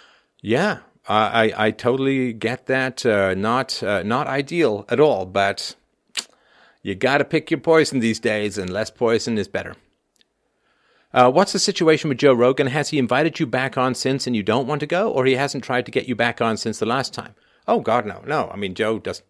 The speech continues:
he, he wouldn't want me back on. Are you kidding me? <laughs> Absolutely not.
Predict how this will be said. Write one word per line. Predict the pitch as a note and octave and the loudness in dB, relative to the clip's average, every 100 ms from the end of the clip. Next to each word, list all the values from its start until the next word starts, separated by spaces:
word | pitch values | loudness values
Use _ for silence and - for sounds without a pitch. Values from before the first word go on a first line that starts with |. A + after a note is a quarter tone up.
| _ | _
he, | G2+ | -4
he | F#2 F#2 | -4 -6
wouldn't | F#2+ F#2 D#2+ | -6 -6 -8
want | D#2+ | -10
me | |
back | E2 D#2+ - | -10 -10 -6
on. | A#2 B2 _ _ | -6 -6 _ _
Are | D2 | -18
you | E2 | -16
kidding | - B2+ F3 | -4 -2 0
me? | A3 - - A#4+ - | -2 -4 -14 -20 -20
<laughs> | - - - _ | -20 -20 -20 _
Absolutely | A#3 - - D3 D#3+ - G#2+ | 0 0 -2 -2 -2 -6 -6
not. | G#2 D3 B2 | -4 -4 -6